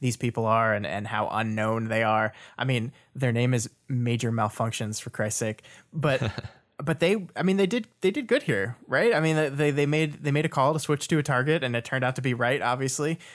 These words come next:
Speaker 1: Um, they made judgment calls that aren't part of the mission, and I, I think what this ultimately does for us is, is give us a little more clue about Finale's whole state of mind, 'cause she is convinced here that they did wrong,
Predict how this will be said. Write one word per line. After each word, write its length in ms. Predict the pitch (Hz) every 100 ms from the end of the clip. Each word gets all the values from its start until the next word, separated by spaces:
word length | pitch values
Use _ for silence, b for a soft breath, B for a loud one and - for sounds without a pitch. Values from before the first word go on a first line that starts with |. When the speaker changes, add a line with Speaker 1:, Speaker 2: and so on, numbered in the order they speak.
| B
Speaker 1:
Um, 360 | 123 120 117 110
they 260 | - 120 127
made 240 | 131 135
judgment 360 | 127 120 131 135
calls 280 | 131 143 156
that 160 | 120
aren't 320 | 110 110 147
part 220 | - 127 131
of 100 | 127
the 60 |
mission, 400 | 117 135 220 247 B B B B -
and 440 | 131 135 135 139 - _ -
I, 60 | -
I 60 | 180
think 180 | 247 247
what 140 | 220
this 280 | 170 - - _ _ -
ultimately 420 | 185 165 147 139
does 240 | 131 127
for 160 | - 127
us 200 | 120 -
is, 120 | 113 - _ -
is 140 | 120
give 160 | 139 131
us 160 | 127 - -
a 60 |
little 180 | 139 143
more 160 | 127 117
clue 360 | - 139 123
about 420 | 117 110 104 - - -
Finale's 640 | 123 - 117 110 120 110 -
whole 320 | - 117 107
state 300 | - - 104
of 100 | 101
mind, 460 | 85 78 82 90 -
'cause 100 | 123
she 340 | - 170 156
is 120 | 143
convinced 460 | - 123 165 180 -
here 180 | 156 151
that 120 | 139
they 120 | 127
did 260 | 123 117 120
wrong, 380 | 143 131 123